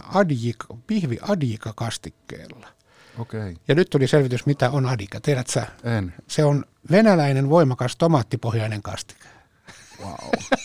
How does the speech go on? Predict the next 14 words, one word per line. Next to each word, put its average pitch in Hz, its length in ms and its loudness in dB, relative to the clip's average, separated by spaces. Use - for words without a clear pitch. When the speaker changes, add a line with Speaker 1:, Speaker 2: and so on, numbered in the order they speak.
Speaker 1:
<laughs> - 120 -2
Tai 175 100 8
näin 202 180 10
me, 160 80 10
Speaker 2:
Mutta 180 180 8
Speaker 1:
näin 208 120 8
me 175 60 8
opimme. 165 460 8
Speaker 2:
mua 170 240 8
alkoi 131 260 6
jo 139 80 4
vähän 156 220 0
vituttaa, 151 460 2
että 113 280 -2